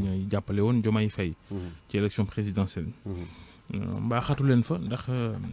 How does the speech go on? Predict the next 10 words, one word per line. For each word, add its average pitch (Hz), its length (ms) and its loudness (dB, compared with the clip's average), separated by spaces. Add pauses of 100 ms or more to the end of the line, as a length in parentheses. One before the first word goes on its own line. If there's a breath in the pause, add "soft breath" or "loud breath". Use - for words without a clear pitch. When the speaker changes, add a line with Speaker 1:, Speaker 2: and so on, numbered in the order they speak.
(140)
Speaker 1:
gis 113 160 -6
nañ 113 120 4
ni, 110 360 4
euh, 104 340 -2 (680 loud breath)
euh, 64 420 -6 (540)
Pastef 113 340 -4
moom 131 160 2
du 135 100 6
yaatal. 110 300 4 (260)
Euh, 87 340 -4